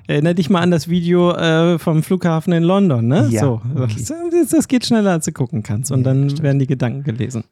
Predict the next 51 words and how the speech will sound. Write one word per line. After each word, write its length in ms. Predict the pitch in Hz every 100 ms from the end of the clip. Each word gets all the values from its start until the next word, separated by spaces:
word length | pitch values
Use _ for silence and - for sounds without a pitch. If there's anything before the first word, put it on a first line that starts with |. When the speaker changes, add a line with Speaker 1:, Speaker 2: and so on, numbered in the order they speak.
| _ - _
Speaker 2:
Auf 100 | 117
der 140 | - 120
anderen 160 | 147
Seite 240 | 123 123 123
sind 160 | 120
wir 100 | 123
auch 80 | 120
noch 120 | 117
relativ 400 | 110 123 - 127
weit 180 | 104 107
weg, 200 | 117 -
weil 100 | 123
ich 100 | 117
hab 160 | 123 -
nicht, 320 | 113 - -
äh, 320 | 117 104 107
weiß 140 | 110 117
nicht, 100 | -
ob 60 |
du 80 | -
es 80 | 107
mitbekommen 460 | 143 - - - 104
hast, 200 | 117 110
aber 520 | 101 104 101 104 104
Gemini 760 | 101 107 113 147 147 151 180 202 - - _ _ _ _ _ _ _ - -
ist 200 | 107 110
ja 240 | 101 101
die 140 | 110
künstliche 420 | - 120 117 113 110
Intelligenz 540 | 110 104 107 107 113
von, 420 | - 101 101 98 - - - - _ _
äh, 300 | 104 98 101
Google, 360 | 123 147 151 123
die 100 | 117
jetzt 180 | 117
versuchen, 380 | - 107 135 120
Speaker 1:
Ja. 40 | 110
Speaker 2:
mit 160 | 113
Open 280 | - 120 127
A 360 | 117 - - 107
I 240 | 107 110 -
und 160 | 107
Chat 200 | - 120 -
G 80 | 120
P 160 | 113
T 220 | 104 110
da 320 | 110 104 104 110
mit 480 | 113 113 139 - -
Gemini 440 | 120 117 107 104
mitzuha-, 340 | 120 - 120
also 240 | - 95